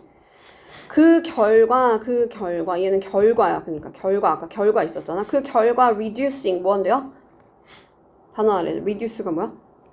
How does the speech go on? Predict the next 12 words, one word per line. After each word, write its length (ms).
그치, 300
감소한다는 1080
거야. 140
뭐를? 540
집중하는 720
능력을. 720
어, 160
잠을 280
못 140
잤으니까 580
집중하는 540
능력을 540